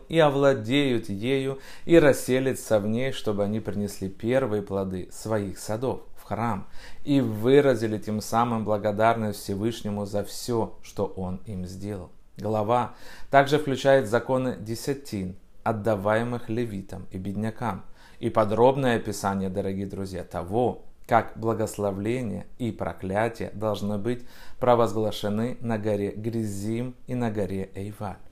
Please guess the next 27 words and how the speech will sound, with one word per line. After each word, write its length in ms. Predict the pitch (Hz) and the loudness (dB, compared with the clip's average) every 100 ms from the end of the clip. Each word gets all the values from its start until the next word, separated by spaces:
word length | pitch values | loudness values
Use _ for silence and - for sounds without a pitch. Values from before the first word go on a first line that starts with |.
| - - - - - | -12 -10 -12 -12 -8
Моше 480 | 101 101 - 131 135 | -2 -2 0 2 4
напоминает 600 | 117 104 117 120 135 135 | 4 2 2 4 4 4
народу, 400 | 127 127 135 135 | 4 2 4 2
что 260 | - 131 131 | 2 4 4
они 340 | 127 131 139 | 4 2 2
народ, 800 | 139 135 131 123 143 139 98 - - | 2 4 4 6 6 6 4 0 -4
избранный 640 | 131 143 127 127 127 131 | -2 -2 0 0 0 -2
Богом, 580 | 120 131 139 104 92 95 - | -2 0 0 0 -6 -10 -10
и 80 | |
что 300 | 101 - 104 | -10 -4 -2
они, 320 | 98 98 120 135 | -2 -2 -2 -2
в 40 | |
свою 360 | - 110 104 98 | -2 0 0 0
очередь, 500 | 101 95 92 87 - - | -4 -4 -6 -8 -8 -2
также 500 | 104 107 104 95 80 - | 2 2 2 -4 -8 -8
избрали 920 | 131 123 113 101 101 98 98 98 104 - - | -6 -4 -4 -2 0 0 0 -2 -6 -10 -8
Всевышнего. 720 | - - 120 107 117 - - - - - - | -8 -6 -6 -4 -6 -6 -6 -8 -10 -12 -8
Гора 320 | 98 113 151 | 0 6 6
Гризим, 580 | 151 139 110 123 160 165 - - - - | 6 0 0 -2 -2 -4 -8 -8 -6 4
как 200 | 147 131 | 6 6
вы 120 | 127 | 2
знаете, 480 | 113 127 147 147 143 | 2 2 2 0 -2
находится 520 | 131 110 131 139 135 | -2 0 2 0 0
на 140 | 139 | -2
юге 640 | 156 135 110 113 107 104 101 | 0 0 0 -2 -2 -4 -4
от 160 | 110 - | -6 -6
Шхема, 520 | - 95 92 85 | -6 -6 -6 -8